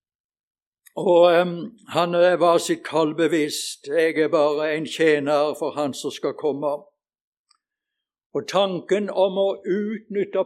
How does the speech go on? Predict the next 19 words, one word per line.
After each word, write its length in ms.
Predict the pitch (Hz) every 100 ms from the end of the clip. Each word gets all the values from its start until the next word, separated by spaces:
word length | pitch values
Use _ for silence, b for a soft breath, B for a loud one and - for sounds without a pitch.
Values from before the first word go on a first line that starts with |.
| 185
posisjonen 800 | 180 220 - - 196 226 208 185 147
han 140 | 185
hadde 200 | 185 196
fått 320 | - 175 185
som 200 | - 190
forkynner 720 | - 196 - 190 208 196 175
her 380 | 127 170 180 165 185
ute 340 | 175 156 175
i 260 | 170 170 180
ørkenen, 760 | 156 147 - 156 165 156 131 _ _ _ _ _ _ _ _ _ -
den, 440 | 104 143 160 160
eh, 300 | 160 156 156 156 - _ _ -
nytta 460 | 170 - - 156 151
ikke, 300 | 147 156 151 151
eh, 140 | 156 123 - _ _ _ _ _ _ _ _ -
døperen 400 | 156 151 147 147
Johannes 920 | 143 160 147 151 147 147 - - -
til 120 | 160
kjødelige 960 | 156 156 147 143 135 135 151 151 135